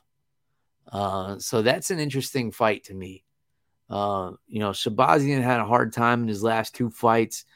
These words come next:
two tough losses, but, you know, look at who they were against. Let's see, who, Derek Brunson beat the brakes off of him, and who else was it?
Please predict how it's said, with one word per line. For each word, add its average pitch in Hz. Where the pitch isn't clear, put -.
two 139
tough 127
losses, 117
but, 104
you 123
know, 101
look 131
at 131
who 117
they 107
were 95
against. 87
Let's -
see, 95
who, 117
Derek 131
Brunson 123
beat 123
the 113
brakes 110
off 113
of 113
him, 120
and 101
who 113
else 98
was 98
it? -